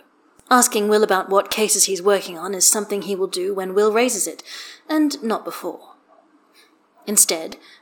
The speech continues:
Gail just gives Will a hug. Will, idiot that he is,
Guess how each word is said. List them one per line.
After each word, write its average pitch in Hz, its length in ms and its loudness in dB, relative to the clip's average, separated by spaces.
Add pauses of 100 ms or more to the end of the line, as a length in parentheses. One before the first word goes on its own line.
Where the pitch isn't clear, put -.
(120)
Gail 285 220 8
just 269 260 0
gives 233 240 0
Will 202 220 4
a 160 60 -4
hug. 196 400 -6 (880)
Will, 180 380 -4 (380)
idiot 415 260 4
that 220 120 -2
he 202 160 2
is, - 480 -2